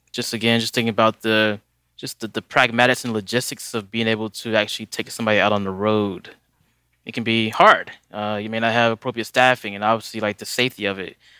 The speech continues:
Obviously, you might not have a car that's available,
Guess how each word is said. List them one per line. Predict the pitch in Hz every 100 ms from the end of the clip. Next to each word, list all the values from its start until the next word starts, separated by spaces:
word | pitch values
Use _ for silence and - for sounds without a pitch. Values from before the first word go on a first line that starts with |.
| _ _
Obviously, | 98 127 -
you | 110
might | 113
not | 113 113
have | 117
a |
car | 110 - 143 117 92 - _
that's | 110 -
available, | 98 107 110 104 104 107